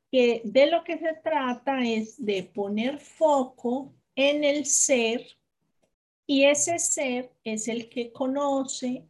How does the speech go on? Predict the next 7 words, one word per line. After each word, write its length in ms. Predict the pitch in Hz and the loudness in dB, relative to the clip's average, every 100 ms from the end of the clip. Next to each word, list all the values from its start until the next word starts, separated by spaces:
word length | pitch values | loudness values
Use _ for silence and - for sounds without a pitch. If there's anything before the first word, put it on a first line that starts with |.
| - | -6
el 280 | 220 208 - | -2 -2 -4
que 160 | 214 | -4
hace 760 | 220 226 226 214 214 226 233 - - | -2 0 0 -2 -4 -6 -8 -10 -8
y 160 | 214 185 | -4 -4
el 160 | 185 | -6
que 160 | - 180 | -12 -14
tiene. 580 | - 196 180 196 - | -8 -8 -8 -10 -18